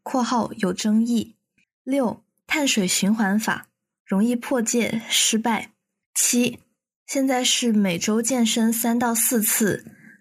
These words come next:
加并不太严格的控制饮食，（括号不吃零食、宵夜、饮料，粗粮替换精细碳水，多蛋白质、少碳水、少脂肪，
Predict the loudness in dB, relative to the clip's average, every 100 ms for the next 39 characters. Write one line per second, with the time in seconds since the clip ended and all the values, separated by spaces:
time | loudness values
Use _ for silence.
0 | _ _ _ -6 -2 -2 -4 -2 0 0
1 | 0 0 2 2 2 2 0 0 -2 0
2 | 0 2 2 2 2 2 2 0 -2 -8
3 | _ _ _ -8 -2 0 0 -2 -6 _
4 | _ _ _ -4 0 0 0 0 2 2
5 | 2 0 0 0 0 0 0 0 2 2
6 | 2 2 2 0 -2 -8 _ -8 -2 0
7 | 2 0 0 0 0 0 0 2 2 0
8 | 0 0 0 2 2 2 -2 -4 -10 -20
9 | -20 -4 -2 0 2 2 2 0 0 2
10 | 2 2 0 -2 0 2 2 0 2 0
11 | 0 0 0 0 2 0